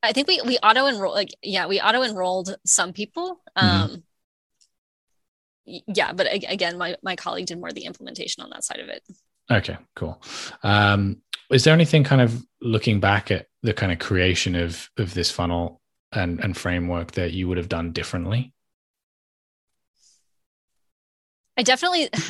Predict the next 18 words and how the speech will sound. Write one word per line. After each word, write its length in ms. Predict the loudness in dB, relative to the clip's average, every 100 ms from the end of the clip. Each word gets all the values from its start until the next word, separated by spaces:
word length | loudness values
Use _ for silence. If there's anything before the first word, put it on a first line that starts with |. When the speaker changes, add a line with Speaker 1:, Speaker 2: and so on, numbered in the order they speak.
| -2
Speaker 1:
I 80 | 0
don't 160 | 2 0
know 60 |
if 80 | 0
I 40 | 0
would 120 | 0
have 80 | 0
done 160 | 0
anything 320 | -2 -4 -6 -4
differently. 420 | -6 -6 -4 -4
I 80 | -4
think 200 | -8 -10
that 140 | -8
this 140 | -4
first 280 | -2 -4 -4
one 120 | -6
was 180 | -6 -4
just 600 | -4 -4 0 2 2 -2